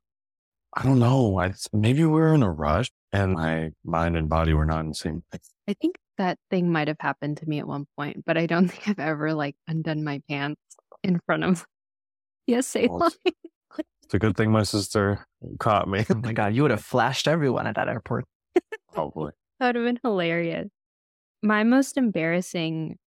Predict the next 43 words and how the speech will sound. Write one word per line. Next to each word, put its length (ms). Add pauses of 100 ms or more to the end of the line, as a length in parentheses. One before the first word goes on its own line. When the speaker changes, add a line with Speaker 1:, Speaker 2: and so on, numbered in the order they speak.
(200)
Speaker 2:
moment 560
was 200
when 160
I 100
was 200
in 120
the 80
sixth 380
grade 440 (160)
and 360
it 120
was 200
raining 340
out. 300 (200)
I 100
was 200
late 300 (100)
to 100
class 680 (600)
and 280
I 100
was 180
wearing 400
these, 160
like, 160
really 220
big 320
baggy 380
pants. 720 (100)
I 80
was, 160
like, 140 (120)
four 380
eight, 260 (120)
four 160
nine 560
in 160
the 80
sixth 280
grade 320 (240)
and 600
it 80
was 160